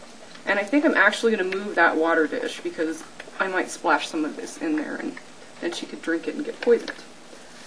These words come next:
But yeah, here goes nothing. I'll just show just a little bit of this.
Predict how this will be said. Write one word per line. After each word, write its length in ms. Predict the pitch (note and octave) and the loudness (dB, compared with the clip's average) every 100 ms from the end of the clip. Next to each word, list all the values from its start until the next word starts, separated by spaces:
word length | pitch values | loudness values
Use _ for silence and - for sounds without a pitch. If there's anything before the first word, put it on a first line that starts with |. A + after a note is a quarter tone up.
| - - - - - | -18 -18 -18 -18 -16
But 80 | F#3 | -10
yeah, 100 | - - - - - - - - - - - - - - - | -6 -6 -8 -12 -18 -20 -20 -20 -20 -20 -20 -20 -20 -20 -4
here 140 | A#3+ | -2
goes 320 | B3 C#4+ D#4 E4+ | 4 6 6 8
nothing. 880 | F#4+ G4+ E4+ D#4+ D#4 D#4+ D#4+ D#4 - - - | 8 8 10 12 12 12 12 12 10 -6 -4
I'll 140 | A#3 | 0
just 200 | A#3+ C4 - | 2 0 4
show 360 | A#3+ A#3 A#3 | 6 8 8
just 220 | G#3+ G#3 - | 6 2 -2
a 60 | |
little 240 | F#3 F#3 F#3 | -2 0 -2
bit 180 | F#3 F3+ | -2 -2
of 160 | F3 | 0
this. 560 | F3 F3+ F3+ - - | 2 0 0 -14 -18